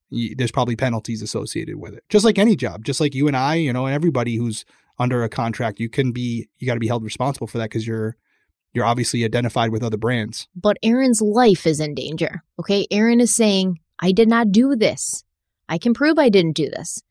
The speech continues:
Speaker 2: And he says this to Alexander Bradley in the text, "I can prove I didn't do this. In a court of law, I can prove that I didn't do this. I didn't do this." And he's being threatened. His life is being threatened to the point where he wants to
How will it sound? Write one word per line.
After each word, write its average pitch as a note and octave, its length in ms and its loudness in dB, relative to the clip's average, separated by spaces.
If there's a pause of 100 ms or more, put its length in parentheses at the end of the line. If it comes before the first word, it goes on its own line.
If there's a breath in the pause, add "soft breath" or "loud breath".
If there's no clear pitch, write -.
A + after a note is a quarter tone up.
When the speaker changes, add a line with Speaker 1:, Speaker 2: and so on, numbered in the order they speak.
(260)
Speaker 2:
And E3+ 120 0
he G#3+ 100 4
says A3+ 280 0
this C4 180 0
to A3 80 -2
Alexander A#3+ 500 2
Bradley B3 320 2
in E3 60 2
the F3 60 0
text, G#3+ 220 -4
"I F3+ 100 2
can C4+ 140 0
prove D#4+ 240 -2
I E4+ 80 2
didn't F#3+ 160 4
do E3 100 2
this. D3 140 -6
In F#3+ 60 -2
a G3 40 -4
court D4+ 220 0
of D#4 60 0
law, C#4+ 100 0
I D#4 100 0
can B3+ 120 -2
prove D#4 260 0
that B3 120 2
I A3+ 80 2
didn't G#3 140 2
do C4+ 160 2
this. - 220 -6 (120)
I A#3 160 0
didn't C#4+ 220 2
do D4 180 4
this." F3+ 320 -4 (600)
And F#3+ 340 2
he's G3+ 300 2
being A#3+ 260 4
threatened. A#3 520 -2
His G3 200 0
life C4 200 0
is B3 120 0
being A3 180 2
threatened A#3 280 0
to G#3+ 80 4
the G#3+ 80 0
point A#3 200 -2
where A3 80 0
he B3+ 140 0
wants A#3+ 240 0
to A#3 180 0